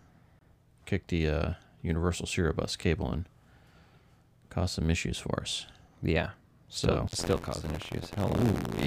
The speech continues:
Speaker 1: yeah. You can just see our faces from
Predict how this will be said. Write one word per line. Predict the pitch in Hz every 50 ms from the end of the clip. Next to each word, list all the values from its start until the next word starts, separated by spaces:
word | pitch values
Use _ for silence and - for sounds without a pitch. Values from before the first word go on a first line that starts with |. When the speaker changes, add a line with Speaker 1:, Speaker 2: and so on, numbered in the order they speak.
| 65 71
Speaker 1:
yeah. | 107 95 - - - - - - - - - - 50 50 50 - - - - - - - - - - - - - - - - - -
You | - -
can | - -
just | - - - -
see | - - -
our | - -
faces | - - - - - - - - - - - - - - - - - - - - - - - - - - - - - - - - - - - - - - - - - - - - - -
from | - -